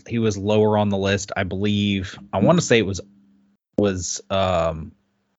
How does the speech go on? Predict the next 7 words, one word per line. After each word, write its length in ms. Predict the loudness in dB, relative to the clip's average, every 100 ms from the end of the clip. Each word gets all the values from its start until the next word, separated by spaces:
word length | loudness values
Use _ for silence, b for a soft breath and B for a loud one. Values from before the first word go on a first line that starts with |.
| -12
Qui-Gon 680 | 0 0 0 -4 -6 -8 -12 _ _ _ _ _ _ _ _ _ _
lightsaber 520 | -2 -2 -2 -6 -4 -4
that 160 | -4
won 360 | -4 -4 -4 -4
that. 340 | -6 -6 -14 _ B B B B B B B B B _ _
Uh, 340 | 2 6 6 4
but 340 | 4 0 0